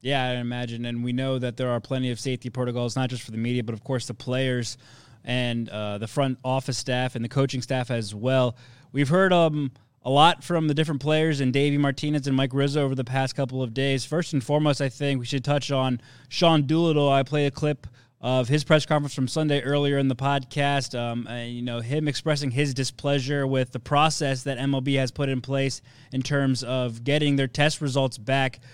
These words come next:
Uh, what did you make of what Sean had to say? It was some pretty strong words, um, and it made some really good points in the terms of, like, you know, this is for our health and safety, not just of us, but our friends and family as well.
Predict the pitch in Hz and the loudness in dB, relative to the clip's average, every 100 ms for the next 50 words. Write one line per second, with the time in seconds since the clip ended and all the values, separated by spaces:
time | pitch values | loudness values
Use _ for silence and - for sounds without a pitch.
0 | - - 131 143 139 180 214 202 190 185 | -20 -12 -2 0 2 2 2 2 2 2
1 | 175 185 151 175 175 170 156 - 165 165 | 4 2 4 2 4 2 0 0 0 2
2 | 160 139 - 156 139 120 - - 196 175 | 0 -2 -2 0 0 -4 -12 -4 0 0
3 | - 175 165 151 139 160 165 165 127 139 | 2 4 4 4 4 4 4 2 -2 -2
4 | 131 127 127 127 131 131 127 120 131 170 | -2 -2 -4 -4 -4 -4 -4 -2 0 0
5 | 165 147 165 151 147 - 147 170 160 143 | 2 2 4 4 0 -2 0 2 0 -2
6 | 139 123 147 143 127 131 123 127 - _ | -4 -2 -2 -2 -2 -2 -2 -4 -6 _
7 | _ - 139 127 147 156 143 165 151 139 | _ -6 -2 2 2 0 -2 2 2 4
8 | 135 131 147 151 135 - 156 160 143 143 | 2 4 2 2 -2 -2 -2 0 0 0
9 | 143 131 120 139 143 135 131 120 147 135 | 0 -4 -2 0 0 0 -2 0 0 0
10 | 123 147 165 170 135 120 143 170 143 | -2 -2 0 0 0 2 4 4 4